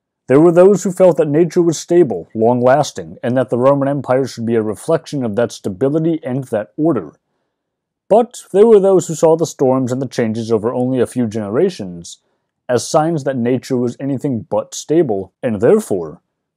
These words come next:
the Roman state should be governed not by unmoving tradition, but by vigorous emperors bent on reform. And no emperor embodied this belief in reform better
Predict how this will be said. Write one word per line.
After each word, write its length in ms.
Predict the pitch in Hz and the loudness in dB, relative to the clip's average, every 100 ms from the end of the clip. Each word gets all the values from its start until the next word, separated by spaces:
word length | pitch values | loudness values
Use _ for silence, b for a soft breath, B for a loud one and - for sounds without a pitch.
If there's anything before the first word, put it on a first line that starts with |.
| - | -6
the 100 | 110 | 2
Roman 280 | 139 147 | 2 2
state 320 | 127 - 170 147 | -2 -2 -2 -4
should 160 | 117 | -8
be 80 | 113 | -6
governed 500 | 104 113 107 104 92 | 0 0 0 -4 -4
not 280 | 104 160 - | -4 -4 0
by 100 | 135 | 0
unmoving 540 | 143 131 127 127 123 | 0 -2 0 0 -2
tradition, 560 | 107 101 170 - 156 127 | -6 -6 -6 -4 -6 -2
but 180 | 127 - | -2 0
by 160 | 117 | -2
vigorous 560 | 95 110 170 180 175 - - | -2 -2 0 0 0 -6 -12
emperors 540 | 143 139 139 135 101 | -10 -4 -2 -2 -4
bent 360 | 92 123 147 151 | -6 -4 -4 -4
on 180 | 123 113 | -6 -4
reform. 580 | 101 - - 190 120 78 _ _ _ _ _ _ _ - | -6 -10 -6 -4 -4 -6 _ _ _ _ _ _ _ -8
And 220 | 117 95 | -8 -4
no 300 | 120 170 202 | 2 4 4
emperor 400 | 120 101 104 104 | 0 -4 -4 -4
embodied 460 | 98 110 117 123 | -2 2 2 2
this 120 | 110 - | -2 -6
belief 380 | - 107 104 | -6 -4 -4
in 100 | 110 | -6
reform 480 | 98 92 110 95 87 | -10 -8 -8 -8 -8
better 440 | - 190 120 80 | -4 -2 -2 -6